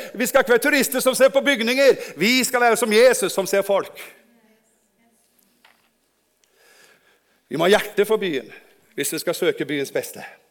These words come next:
Det står om Jesus, han vandret nå omkring i alle byene og landsbyene. Han har undervist i synagogene deres, forkynt evangeliet om riket og helbredet all sykdom og plage. Og da han så folkemengdene, fikk han inderlig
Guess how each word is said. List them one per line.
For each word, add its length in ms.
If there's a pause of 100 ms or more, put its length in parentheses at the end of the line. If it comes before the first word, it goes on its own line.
(680)
Det 60
står 200
om 80
Jesus, 300
han 160
vandret 320
nå 80
omkring 320
i 60 (100)
alle 400
byene 320
og 160
landsbyene. 640
Han 160
har 160
undervist 560
i 60
synagogene 640
deres, 260
forkynt 540
evangeliet 420
om 160
riket 300
og 80
helbredet 560 (100)
all 160
sykdom 480
og 80
plage. 380 (320)
Og 80
da 80
han 100
så 560
folkemengdene, 800 (260)
fikk 220
han 100
inderlig 480